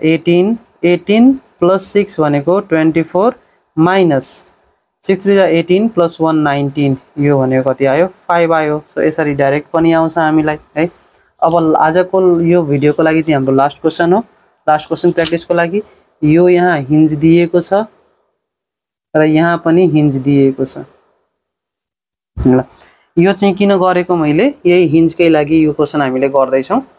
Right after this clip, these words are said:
पहिला number of members हेरौँ, एक, दुई, तिन,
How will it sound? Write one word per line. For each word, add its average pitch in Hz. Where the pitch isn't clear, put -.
पहिला 180
number 175
of 185
members 160
हेरौँ, 139
एक, 151
दुई, 151
तिन, 143